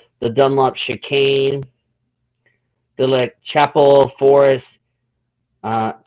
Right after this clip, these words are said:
Tête Rouge is one of the most important turns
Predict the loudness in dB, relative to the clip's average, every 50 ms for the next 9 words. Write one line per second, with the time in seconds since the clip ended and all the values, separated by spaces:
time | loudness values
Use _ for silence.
0 | _ -2 0 0 0 0 -2 -4 -2 -2 0 0 0 -2 -4 -6 -8 -10 -8 -6
1 | -6 -6 -6 -8 -10 -8 -8 -8 -4 -2 0 0 0 0 -2 0 0 0 0 2
2 | 0 0 -2 -4 -8 -10 -8 -8 -8 -6 -2 2 2 2 2 0 -8 -12 -12 -12
3 | -8 -8 -6 -6 -6 -8 -10 -14 -16 -20 -20